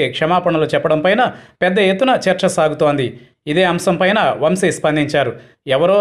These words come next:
బెదిరింపులు, పకోడీగాళ్ల హెచ్చరికలతో తాను క్షమాపణ చెప్పలేదని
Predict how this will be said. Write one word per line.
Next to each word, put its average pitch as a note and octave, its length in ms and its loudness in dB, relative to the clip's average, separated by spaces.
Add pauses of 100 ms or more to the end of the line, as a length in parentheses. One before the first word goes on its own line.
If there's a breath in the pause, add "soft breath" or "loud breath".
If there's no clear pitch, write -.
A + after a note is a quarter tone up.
(120)
బెదిరింపులు, F3 440 0 (400 loud breath)
పకోడీగాళ్ల F#3 640 2 (120)
హెచ్చరికలతో E3+ 520 0 (180)
తాను D#3+ 240 0
క్షమాపణ F3 360 -2 (100)
చెప్పలేదని E3 460 0